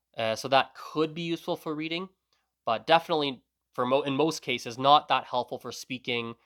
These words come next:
writing, uh, or printing. Okay, moving on to resource number six, the second last one, which is Meetup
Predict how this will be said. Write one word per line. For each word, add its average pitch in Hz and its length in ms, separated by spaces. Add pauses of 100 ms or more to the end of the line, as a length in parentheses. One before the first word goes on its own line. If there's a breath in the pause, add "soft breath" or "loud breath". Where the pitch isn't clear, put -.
(180)
writing, 113 640 (460)
uh, 104 640 (260)
or 117 120
printing. 110 440 (1700)
Okay, 190 200 (260 soft breath)
moving 180 180
on 196 160
to 175 100
resource 196 400
number 190 200
six, - 400
the - 80
second 175 320
last 170 320
one, 110 300 (280)
which 135 160
is 135 140
Meetup 185 460